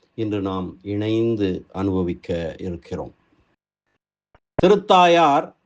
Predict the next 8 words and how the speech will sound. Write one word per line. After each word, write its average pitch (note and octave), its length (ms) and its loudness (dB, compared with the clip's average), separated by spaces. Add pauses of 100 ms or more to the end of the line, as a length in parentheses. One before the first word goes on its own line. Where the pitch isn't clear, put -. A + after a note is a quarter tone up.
(420)
தான் E3 340 0
சொன்ன E3 720 -4 (180)
நல்ல E3+ 360 0
வார்த்தையை D#3 640 0
மகள் C#3+ 380 -4
கேட்காமையாலே C#3+ 1160 -4 (500)
அவளுடைய D3 520 4
நிலையை D3+ 680 2